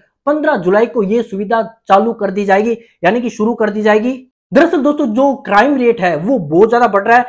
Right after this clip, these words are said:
यानी कि फ्रॉड कॉल, स्पैम कॉल बहुत ज्यादा बढ़ रहे हैं, उसी वजह से साइबर क्राइम बढ़ रहा है। उसी वजह से दोस्तों क्या है कि जो सा-, उसी वजह से दोस्तों टीआरएआई के दबाव से ये जो सुविधा है सीएनपी,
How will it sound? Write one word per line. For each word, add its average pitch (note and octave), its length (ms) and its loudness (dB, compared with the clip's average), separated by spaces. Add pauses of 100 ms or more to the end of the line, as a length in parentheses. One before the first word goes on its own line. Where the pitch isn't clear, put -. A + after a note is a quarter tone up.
(220)
यानी A3 160 0
कि B3 140 -6
फ्रॉड B3+ 460 2
कॉल, B3 260 4 (180)
स्पैम A#3+ 380 0
कॉल B3+ 260 0
बहुत F#3 300 2
ज्यादा A3+ 220 2
बढ़ F#3+ 160 -2
रहे A#3+ 100 0
हैं, A#3+ 180 -6
उसी B3+ 180 -6
वजह G#3+ 200 -2
से B3+ 280 0 (320)
साइबर C4 460 0
क्राइम C4 380 0
बढ़ F3+ 180 2
रहा F3+ 100 6
है। - 140 -4 (280)
उसी F4+ 240 2
वजह A#3+ 240 0
से A#3+ 140 -6
दोस्तों A#3 260 -4
क्या A3+ 200 0
है A3 180 0
कि A#3+ 160 -10
जो G#3 140 -6
सा-, F3+ 280 -4 (340)
उसी D4+ 160 -2
वजह B3 200 -2
से B3+ 100 -8
दोस्तों B3 260 -4
टीआरएआई A3+ 840 2
के A3 160 -6
दबाव F3 440 2
से B3 260 0 (320)
ये B3 220 0
जो A3+ 140 -4
सुविधा A3+ 400 -2
है G#3+ 120 -2
सीएनपी, G3+ 880 -8